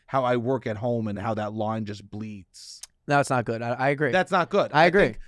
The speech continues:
Speaker 1: there's something nice about that. You go home and feel relaxed at home. I don't
Speaker 2: Yes.
Speaker 1: think I feel as relaxed in my house because I work so much from it.
Speaker 2: Yeah, I could see that.
Speaker 1: Yeah. Um, so
Speaker 2: Hopefully
Speaker 1: I,
Speaker 2: your
Speaker 1: uh, do
Speaker 2: living
Speaker 1: a-
Speaker 2: room more. I don't know.
Speaker 1: I don't
Speaker 2: But
Speaker 1: sit in
Speaker 2: there's
Speaker 1: my
Speaker 2: not,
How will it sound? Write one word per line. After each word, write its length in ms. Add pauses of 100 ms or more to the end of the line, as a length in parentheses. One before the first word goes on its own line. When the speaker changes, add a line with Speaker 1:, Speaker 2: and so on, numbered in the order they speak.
(100)
Speaker 1:
there's 140
something 280
nice 260
about 240
that. 100
You 180
go 180
home 260
and 120
feel 200
relaxed 480
at 100
home. 260 (260)
I 40
don't 160
Speaker 2:
Yes. 100
Speaker 1:
think 140
I 100
feel 380
as 260
relaxed 400
in 60
my 100
house 340 (240)
because 260
I 80
work 200
so 160
much 220
from 180
it. 280 (640)
Speaker 2:
Yeah, 280
I 120
could 120
see 120
that. 260 (280)
Speaker 1:
Yeah. 180 (320)
Um, 260
so 220
Speaker 2:
Hopefully 300
Speaker 1:
I, 40
Speaker 2:
your 80
Speaker 1:
uh, 40
do 40
Speaker 2:
living 260
Speaker 1:
a- 60
Speaker 2:
room 180
more. 300
I 140
don't 100
know. 200
Speaker 1:
I 80
don't 80
Speaker 2:
But 100
Speaker 1:
sit 100
in 60
Speaker 2:
there's 120
Speaker 1:
my 60
Speaker 2:
not, 60